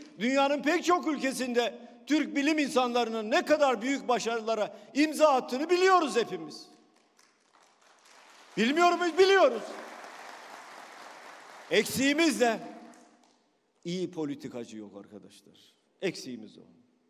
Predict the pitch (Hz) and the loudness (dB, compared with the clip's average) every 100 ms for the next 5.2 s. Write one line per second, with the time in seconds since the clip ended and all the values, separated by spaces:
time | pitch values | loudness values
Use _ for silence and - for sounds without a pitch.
0 | _ _ _ _ _ _ _ _ - 202 | _ _ _ _ _ _ _ _ -6 -4
1 | 185 143 127 - 113 - 92 _ _ _ | -4 -6 -8 -12 -18 -18 -20 _ _ _
2 | _ _ _ _ _ _ _ _ _ _ | _ _ _ _ _ _ _ _ _ _
3 | _ _ _ _ _ _ _ _ _ _ | _ _ _ _ _ _ _ _ _ _
4 | _ _ _ - - 190 208 214 240 - | _ _ _ -16 -4 2 4 4 2 0
5 | - | -4